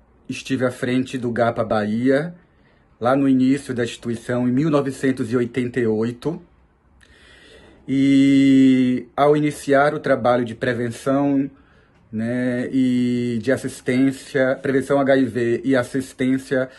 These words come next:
às pessoas vivendo com H I V aids aqui no estado da Bahia, eu tive conhecimento do trabalho do, que o G G B já vinha fazendo de prevenção de H I V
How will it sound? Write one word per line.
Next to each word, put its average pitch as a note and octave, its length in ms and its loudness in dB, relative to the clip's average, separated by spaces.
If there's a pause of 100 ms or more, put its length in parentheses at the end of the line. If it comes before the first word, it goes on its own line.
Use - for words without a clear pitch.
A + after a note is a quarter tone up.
(140)
às A#2+ 140 -6
pessoas B2 280 -4
vivendo A#2+ 220 -4
com B2+ 80 -2
H A#2+ 180 0
I A#2+ 60 0
V A#2 180 -2
aids A2 360 -2
aqui A2+ 260 -6
no A#2 80 -2
estado A#2 280 -4
da G#2+ 140 -2
Bahia, A#2 600 0 (680)
eu B2+ 140 -2
tive C3 400 -2
conhecimento C3 920 0
do B2 120 -4
trabalho B2 680 0
do, B2 340 -4 (320)
que C#3 140 -2
o B2+ 180 -4
G B2+ 160 -2
G B2 140 0
B A#2 400 0
já C#3+ 240 0
vinha D3+ 420 -2
fazendo B2+ 760 -2 (340)
de A#2 100 -4
prevenção C3 540 -2
de C3+ 100 0
H B2 240 0
I A#2+ 60 -2
V A#2+ 520 0